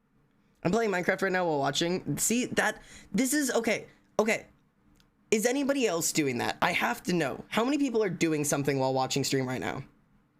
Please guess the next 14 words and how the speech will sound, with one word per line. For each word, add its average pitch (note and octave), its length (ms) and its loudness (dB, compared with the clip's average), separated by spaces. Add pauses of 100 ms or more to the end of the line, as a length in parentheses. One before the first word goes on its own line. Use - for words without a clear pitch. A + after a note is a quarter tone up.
(220)
Cause G3+ 160 0
I G#3+ 120 0
know F#3+ 580 0 (460)
you G#3+ 160 2
motherfuckers F3 720 0 (240)
cannot G3+ 360 0
just G3+ 300 -2
sit - 380 0
there C3+ 340 0
and C#3 360 0
watch C#3 340 0
a D3 80 2
stream, G2 640 -2
right? C3 320 0